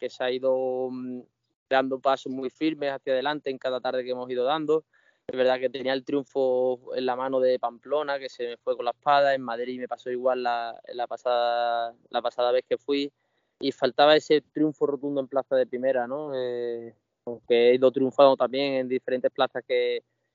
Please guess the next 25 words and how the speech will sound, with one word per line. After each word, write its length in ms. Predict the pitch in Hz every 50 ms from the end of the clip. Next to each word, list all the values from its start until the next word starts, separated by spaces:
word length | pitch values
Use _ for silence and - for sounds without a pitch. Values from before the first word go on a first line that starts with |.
| _ _ _ -
que 60 | 127
he 60 | 123
ido, 260 | 131 139 143 147 151 143
pero 560 | - 139 131 127 127 123 120 120 120 120 117 117
me 100 | 123 -
faltaba 380 | - 123 117 - 135 135 135
ese 160 | 131 - 135
triunfo 600 | 117 127 131 127 117 _ - 120 117 117 117 117 - _
fuerte, 360 | - 139 120 113 - 110 110
¿no? 120 | 120 127 127
Y 80 | 120
ayer, 520 | 113 110 113 120 120 120 120 120 117 117 120 _ _ _ _ _ _ _ _ _ _ _ _
y 60 | 131 131
ayer 260 | 117 120 123 131 131
lo 120 | 131 135 120
conseguí, 500 | 127 120 - - 120 120 127 127 120 117
¿no? 180 | 120 135 131
Que 100 | 123 123
era 560 | 117 120 120 120 117 117 117 113 113 113 113 110 -
como 160 | 120 117 117
la 120 | 117 117
guinda 380 | 117 127 139 143 135 135 127 120
que 80 | 123
le 80 | 123 120
faltaba 800 | - 123 120 107 - 131 127 123 123 123 120 120 120 117 117